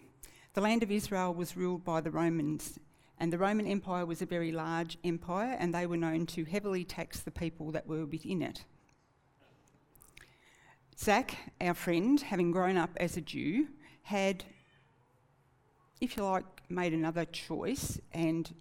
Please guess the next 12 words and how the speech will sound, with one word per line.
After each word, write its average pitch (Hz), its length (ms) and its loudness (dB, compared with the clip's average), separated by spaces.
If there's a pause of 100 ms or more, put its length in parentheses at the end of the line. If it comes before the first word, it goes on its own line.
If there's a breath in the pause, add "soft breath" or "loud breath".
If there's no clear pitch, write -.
chosen 254 420 -2
to - 100 -6
go 170 360 0
across - 340 -8
to - 140 -12
the 165 100 -4
Romans. 165 640 -2 (1500 soft breath)
And 196 140 4
he 202 80 4
not 254 200 4
only 233 280 2
had 190 380 0